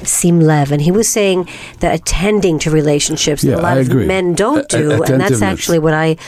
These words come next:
Speaker 2: It's a,
Speaker 1: wanted to focus on with
Speaker 2: we,
Speaker 1: you too.
Speaker 2: we definitely, uh, it's an at-, attribute that is,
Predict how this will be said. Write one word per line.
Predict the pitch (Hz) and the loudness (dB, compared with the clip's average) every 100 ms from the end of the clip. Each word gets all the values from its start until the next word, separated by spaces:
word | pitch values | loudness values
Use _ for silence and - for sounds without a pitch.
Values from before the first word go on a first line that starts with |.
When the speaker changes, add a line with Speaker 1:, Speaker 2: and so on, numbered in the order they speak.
| - | -4
Speaker 2:
It's | 110 | -2
a, | 170 | 0
Speaker 1:
wanted | 170 165 | -2 -2
to | 165 | -2
focus | 170 151 156 - | -2 -2 -2 0
on | 147 | 2
with | 139 | 2
Speaker 2:
we, | 117 | 2
Speaker 1:
you | 107 | 2
too. | 117 | 0
Speaker 2:
we | 117 | 0
definitely, | 123 120 127 110 101 98 90 | 0 0 0 2 2 2 0
uh, | - 95 - | 0 -2 -2
it's | 101 - | -2 0
an | 98 | 0
at-, | 85 - - | -2 -4 -6
attribute | - 117 - 92 95 87 | -4 -2 -2 0 0 0
that | 90 82 | -4 -2
is, | 82 | -2